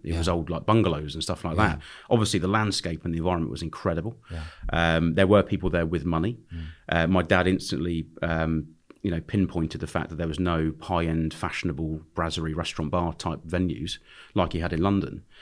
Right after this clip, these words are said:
Speaker 1: Um, so he, he bought what was like a Greasy Spoon cafe at the time, uh, and turned it into Cafe Shaw, uh, which at the time was, was brand new. And, you know,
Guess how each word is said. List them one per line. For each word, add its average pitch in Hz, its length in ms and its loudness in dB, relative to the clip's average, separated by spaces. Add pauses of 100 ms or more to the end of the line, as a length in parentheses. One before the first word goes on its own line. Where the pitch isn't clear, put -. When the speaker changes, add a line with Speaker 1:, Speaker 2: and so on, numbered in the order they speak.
(320)
Speaker 1:
Um, 85 440 2
so 95 140 2
he, 90 100 2
he 92 120 -4
bought 95 280 2
what 87 120 0
was 90 140 -2
like 82 180 -6
a 80 60 -2
Greasy 85 340 -4
Spoon 80 300 -2
cafe 78 440 -4
at - 60 -8
the - 60 -12
time, 65 360 -8 (440)
uh, 85 120 2
and 87 100 0
turned 90 220 0
it 78 40 0
into 82 140 -4
Cafe 82 320 -2
Shaw, 107 280 2 (260)
uh, 80 240 0
which 80 320 -2
at - 80 -4
the 90 40 -8
time 135 300 2
was, 85 180 0
was 98 120 -2
brand 98 260 4
new. 107 340 0
And, 85 160 0
you 92 60 2
know, 80 180 0